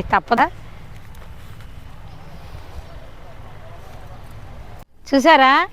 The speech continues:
ఈ చెట్టు, ఎంత పెద్ద చెట్లు. ఈ చెట్టు ఎంత అందంగా డెకరేషన్ చేశారు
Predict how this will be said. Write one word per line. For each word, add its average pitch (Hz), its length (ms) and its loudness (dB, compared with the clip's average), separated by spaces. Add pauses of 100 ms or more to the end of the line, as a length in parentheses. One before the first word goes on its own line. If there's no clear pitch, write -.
(140)
ఈ - 20 6 (140)
చెట్టు, 277 500 8 (260)
ఎంత 214 280 2 (180)
పెద్ద 196 240 4 (140)
చెట్లు. 240 320 8 (1080)
ఈ 240 40 10 (160)
చెట్టు 247 320 10 (800)
ఎంత 240 260 4 (140)
అందంగా 233 400 6 (120)
డెకరేషన్ 220 480 4
చేశారు 214 300 8